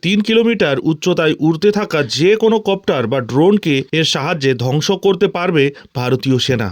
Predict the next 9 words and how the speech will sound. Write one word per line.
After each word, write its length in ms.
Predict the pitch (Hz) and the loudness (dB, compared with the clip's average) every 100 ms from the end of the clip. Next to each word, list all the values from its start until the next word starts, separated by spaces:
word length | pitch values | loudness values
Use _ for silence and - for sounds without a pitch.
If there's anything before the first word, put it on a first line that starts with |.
| 107 _ _ _ - | -8 _ _ _ -12
সূত্রের 420 | - 160 170 240 | -4 -2 2 2
খবর, 260 | 240 202 143 127 | 2 2 2 2
বর্তমানে 460 | 135 143 196 185 135 117 | 0 2 2 2 0 0
ঠিক 180 | - 175 | -2 -2
এই 180 | - 190 156 | 0 0 2
ধরনেরই 460 | 151 190 233 240 139 | 2 4 4 2 0
ক্ষেপণাস্ত্রের 680 | - 135 180 180 180 - 175 | 0 -2 0 0 0 2 0
খোঁজে 320 | 147 139 139 | 0 0 2
ছিল 200 | 202 226 | 2 4